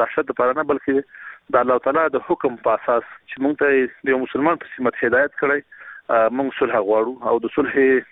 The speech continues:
د، د، د پروسې ملاتړ کوو. خو صلح باعزته صلح، صلح په سوال او ګدایګرۍ نه، صلح د زور د لارې نه،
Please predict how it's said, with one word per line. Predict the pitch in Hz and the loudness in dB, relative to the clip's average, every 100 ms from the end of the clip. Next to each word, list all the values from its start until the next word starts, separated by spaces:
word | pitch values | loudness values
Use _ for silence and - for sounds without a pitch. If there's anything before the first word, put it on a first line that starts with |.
| _ 139 117 | _ -8 -8
د، | 110 - 123 117 | -8 -4 -2 2
د، | 117 117 117 113 - 120 | 4 6 4 2 -2 -14
د | 110 - | -8 0
پروسې | 113 - 127 | 0 2 0
ملاتړ | 110 101 104 - | 0 0 -2 -4
کوو. | 127 - - | -6 -6 -6
خو | - 147 - | 0 0 2
صلح | 202 165 175 160 139 | 0 2 0 0 0
باعزته | 139 139 185 156 | 2 2 0 -2
صلح، | - 143 143 127 | -2 0 0 -2
صلح | - 175 160 - 160 - - - - - | 2 2 2 0 0 -2 -14 -20 -10 -6
په | 127 | -4
سوال | - 160 160 | 0 2 2
او | 127 | 2
ګدایګرۍ | 123 120 123 143 156 | 2 2 4 2 2
نه، | 175 139 - | 0 -2 -4
صلح | 143 139 131 | -4 -2 2
د | 135 135 _ - 123 | 2 0 _ -6 2
زور | 170 143 | 2 4
د | 120 | 2
لارې | 107 110 | 2 0
نه، | 127 | -2